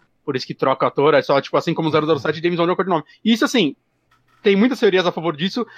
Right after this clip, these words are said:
que existem porque os produtores tão pouco se fudendo, e só os fãs ligam. Porque os próprios filmes já mostraram que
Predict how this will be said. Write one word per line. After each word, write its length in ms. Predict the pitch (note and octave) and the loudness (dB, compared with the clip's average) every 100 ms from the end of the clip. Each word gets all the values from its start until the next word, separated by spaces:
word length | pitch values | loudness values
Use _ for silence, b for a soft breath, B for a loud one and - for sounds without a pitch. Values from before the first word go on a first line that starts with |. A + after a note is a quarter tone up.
| _ | _
que 360 | - A#3 A3+ - _ _ | -8 -4 -4 -8 _ _
existem 760 | A3 B3 D#3+ C#3 A3+ E4+ - C#4+ | 0 2 0 -2 -2 -2 0 -2
porque 340 | B3+ A3+ - C4 | 0 -6 -4 -8
os 100 | - | -4
produtores 640 | C#4 A3+ - G3+ A3 A3 | -4 -4 0 2 2 0
tão 160 | - G#3 | -6 -2
pouco 260 | A#3 A#3 | 0 -2
se 120 | - | -4
fudendo, 500 | G#3+ B3 E3 C3+ A2+ - | -10 -4 -2 -2 -6 -10
e 60 | |
só 160 | - F#3 | -2 -2
os 100 | G3+ | 0
fãs 220 | F3+ F3+ | -2 -2
ligam. 300 | C#3+ B2+ A2 - _ _ _ | -2 -4 -6 -12 _ _ _
Porque 320 | F#3 C4 B3+ | -2 4 6
os 160 | A3+ - | 6 4
próprios 280 | A3 A#3+ - | 0 0 0
filmes 240 | G3 G3+ | 2 4
já 440 | F#3+ G3+ F#3+ F3+ F3+ | 4 4 6 4 2
mostraram 400 | F3+ F3 F3 | -2 0 -2
que 80 | F3+ | -2